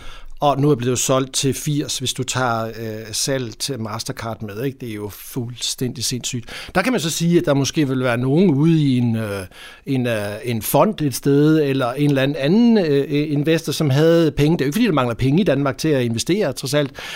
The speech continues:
som skulle have sagt, "Lad os da for pokker have været med på den her tur som et slags anker, et slags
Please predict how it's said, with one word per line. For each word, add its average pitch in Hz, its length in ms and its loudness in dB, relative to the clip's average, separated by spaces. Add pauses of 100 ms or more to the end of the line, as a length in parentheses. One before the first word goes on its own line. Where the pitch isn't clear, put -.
(100)
som 156 180 0
skulle 165 180 2
have 131 40 2
sagt, 143 460 0
"Lad 143 140 0
os 127 100 -2
da 139 80 -4
for 131 140 -6
pokker 151 280 -2
have 151 140 2
været 120 220 -2
med 151 300 4 (440)
på 165 80 2
den 160 140 4
her 151 140 4
tur 147 300 4
som 139 220 2
et 127 80 -4
slags - 500 -2 (100)
anker, 170 500 2
et 151 120 -2
slags - 440 -2